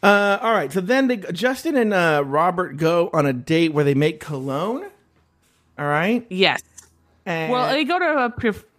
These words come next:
Speaker 2: perfumeria or
Speaker 1: A
Speaker 2: something. So it's, it's
Speaker 1: perfumery?
Speaker 2: perfume.
Speaker 1: Yeah, perfumery. And then, and then because she said, "Which scent do you like better?" and they both said number two, she's like, "I think it's a match." We don't know what the other scent. Well, maybe the other scent was just shit.
Speaker 2: Yeah.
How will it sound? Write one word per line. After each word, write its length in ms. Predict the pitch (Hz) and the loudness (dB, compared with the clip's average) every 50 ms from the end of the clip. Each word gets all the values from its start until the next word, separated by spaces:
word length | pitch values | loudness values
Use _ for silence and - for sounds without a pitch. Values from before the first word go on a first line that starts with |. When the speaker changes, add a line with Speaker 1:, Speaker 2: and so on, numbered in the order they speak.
| - _ | -18 _
Speaker 2:
perfumeria 1300 | - 214 190 175 - - _ _ - 202 214 233 254 277 294 311 320 320 339 359 359 370 370 - - | -2 0 0 0 -4 -10 _ _ -2 0 2 2 2 2 0 0 0 0 0 0 0 0 0 -2 0
or 80 | - 254 | 0 0
Speaker 1:
A 40 | 285 | 2
Speaker 2:
something. 260 | 302 311 277 320 320 | 2 0 0 -2 -2
So 140 | - 294 240 | 0 2 2
it's, 180 | 208 196 - | 2 2 2
it's 100 | 208 214 | 2 2
Speaker 1:
perfumery? 320 | 220 233 240 240 254 262 - | 4 4 4 4 4 2 2
Speaker 2:
perfume. 640 | 202 180 170 - - - 269 330 311 202 156 151 - - _ _ _ _ | 0 0 -2 -6 -6 0 0 2 2 2 0 -2 -4 -8 _ _ _ _
Speaker 1:
Yeah, 240 | 147 143 131 113 110 | -6 -4 -4 -4 -6
perfumery. 680 | - 156 147 139 - 190 190 185 160 131 113 110 - - - - - - - - - | -4 -4 -4 -4 -4 -6 -4 -4 -2 -4 -4 -6 -10 -16 -20 -20 -20 -20 -20 -6 0
And 180 | 175 180 180 | 2 2 4
then, 180 | 208 208 202 180 - - - _ | 4 4 2 0 -4 -14 -10 _
and 200 | - 185 185 190 | 2 2 2 4
then 280 | 208 208 208 202 185 - - 147 | 4 4 2 2 0 -2 -4 -2
because 680 | - 180 151 - - 160 196 196 196 196 175 175 - _ | -2 -2 -2 -4 -4 -2 0 0 0 0 -2 -4 -8 _
she 220 | - - - 190 | -10 -8 -6 -6
said, 200 | 170 - 208 170 | -2 -2 -2 -2
"Which 220 | 147 143 180 214 - | 0 0 0 -2 -2
scent 380 | - - - 202 202 208 - 147 | -6 -4 -2 0 0 0 -2 -4
do 80 | 151 | -6
you 160 | 147 147 147 151 | -4 -2 -2 0
like 260 | 151 156 151 147 156 | 2 0 0 0 2
better?" 240 | 147 147 151 151 143 | 2 2 4 4 4
and 100 | 135 127 | 4 4
they 60 | 127 | 4
both 200 | 120 131 131 131 | 4 2 0 2
said 160 | - 147 131 | 0 0 2
number 240 | 135 135 131 123 127 | 2 2 2 2 0
two, 160 | 117 - - 127 | -4 -4 -8 -8
she's 140 | - - 127 | -8 -4 -4
like, 220 | 120 117 113 - - _ _ _ _ _ _ _ _ _ _ _ _ | -4 -4 -4 -8 -16 _ _ _ _ _ _ _ _ _ _ _ _
"I 40 | _ | _
think 160 | - 208 - | -12 -8 -8
it's 120 | 196 - - | -8 -8 -6
a 60 | 147 | -4
match." 340 | 143 151 156 131 170 - - | -2 -2 -2 -2 -4 -6 -4
We 140 | 185 247 | -4 -2
don't 120 | 285 381 392 | 0 0 0
know 80 | 381 | 2
what 120 | 330 220 180 | 2 2 2
the 80 | 170 | 2
other 160 | 151 151 151 135 | 4 4 4 2
scent. 320 | - - 139 139 139 147 | 4 2 2 0 2 0
Well, 80 | 160 170 | 2 2
maybe 140 | 220 277 | 2 2
the 60 | 277 269 | 2 2
other 100 | 254 247 | 2 2
scent 120 | 240 247 | 2 2
was 120 | 220 175 | 2 2
just 160 | 180 185 - - | 0 -2 -2 -2
shit. 520 | - - - 196 208 226 151 - - - - _ _ _ _ _ _ _ | -4 -2 0 2 2 2 0 -2 -6 -12 -20 _ _ _ _ _ _ _
Speaker 2:
Yeah. 340 | - 233 285 320 269 - 156 | 0 2 2 4 2 2 0